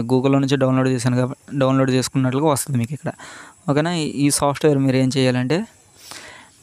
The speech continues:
మీ మెమరీ కార్డు ఉంటుంది కదా, ఆ, ఆ మెమరీ కార్డులోనే వేసుకొని కాపీ చేసుకొని ఆ మెమరీ కార్డులోనే ఖాళీ మెమరీ కార్డు ఉండాలండి ఇది, అలాగే కంపెనీ వాడు ఇస్తాడు కదా ఆ memory కార్డులో మాత్రమే ఈ program అనేది చేసుకోవాలి, ఓకేనా? మీకు టూ జీబీ దాకా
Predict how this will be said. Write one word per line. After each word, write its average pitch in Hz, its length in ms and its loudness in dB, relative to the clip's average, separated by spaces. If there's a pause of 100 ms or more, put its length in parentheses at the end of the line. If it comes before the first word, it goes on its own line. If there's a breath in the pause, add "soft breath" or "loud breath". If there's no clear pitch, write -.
(100)
మీ 147 80 6 (100)
మెమరీ 147 280 4
కార్డు 131 200 2
ఉంటుంది 123 280 2
కదా, 151 120 0 (120)
ఆ, - 20 0 (120)
ఆ 139 40 4 (100)
మెమరీ 135 300 4
కార్డులోనే 131 380 0 (140)
వేసుకొని 135 440 0 (160)
కాపీ 123 280 0
చేసుకొని 143 340 0
ఆ - 0 - (100)
మెమరీ 139 320 4
కార్డులోనే 143 320 0 (100)
ఖాళీ 135 260 2 (100)
మెమరీ 131 240 -2
కార్డు 123 220 0
ఉండాలండి 117 460 0
ఇది, 151 100 -2 (680 loud breath)
అలాగే 131 260 2
కంపెనీ 131 300 2
వాడు 131 160 4
ఇస్తాడు 123 240 -2
కదా 139 100 2 (140)
ఆ - 20 0 (140)
memory 131 240 4
కార్డులో 127 200 2 (120)
మాత్రమే 135 300 0
ఈ 127 100 -2
program 123 320 2
అనేది 127 240 0
చేసుకోవాలి, 147 420 -2 (140)
ఓకేనా? 131 220 2 (560 loud breath)
మీకు 135 200 4 (180)
టూ 139 80 6 (100)
జీబీ 135 260 4
దాకా 139 240 2